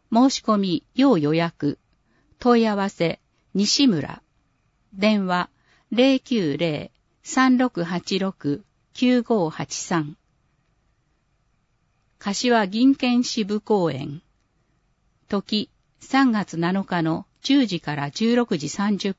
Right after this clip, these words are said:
分。場所、アミュゼ柏。内容、詩吟、和歌、現代詩。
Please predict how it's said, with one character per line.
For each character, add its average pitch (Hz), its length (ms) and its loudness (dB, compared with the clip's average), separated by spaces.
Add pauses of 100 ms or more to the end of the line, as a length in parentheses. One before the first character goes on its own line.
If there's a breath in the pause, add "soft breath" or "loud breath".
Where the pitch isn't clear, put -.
分。 147 280 -8 (760)
場 180 140 -2
所、 196 320 -4 (520)
ア 240 120 2
ミ 247 120 4
ュ 170 60 -6
ゼ 156 180 -8
柏。 160 560 -8 (800)
内 202 320 -2
容、 170 340 -4 (500)
詩 - 240 -2
吟、 202 360 -2 (340)
和 226 180 0
歌、 - 280 -6 (300)
現 240 280 4
代 208 220 0
詩。 - 340 -8